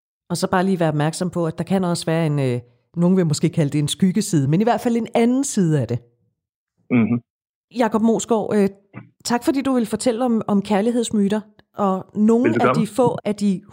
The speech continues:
Speaker 1: hundrede myter om, øh, kærlighed og forelskelse, der er i din bog. Tak for det.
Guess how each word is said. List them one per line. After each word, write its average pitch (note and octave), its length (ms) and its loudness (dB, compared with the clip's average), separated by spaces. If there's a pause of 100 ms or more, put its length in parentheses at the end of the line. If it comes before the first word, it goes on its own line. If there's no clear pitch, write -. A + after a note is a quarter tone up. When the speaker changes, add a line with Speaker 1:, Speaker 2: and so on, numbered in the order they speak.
Speaker 1:
hundrede G#3 300 2
myter G3+ 500 0
om, E3 280 0
øh, D#3 220 2 (140)
kærlighed F#3 480 0
og F3 120 -4
forelskelse, F3 640 -4 (140)
der F3+ 60 -2
er D#3+ 140 0
i D#3 40 2
din F3 180 -2
bog. F3 300 -2
Tak E3 220 -6
for F3+ 80 -4
det. F#3+ 100 -4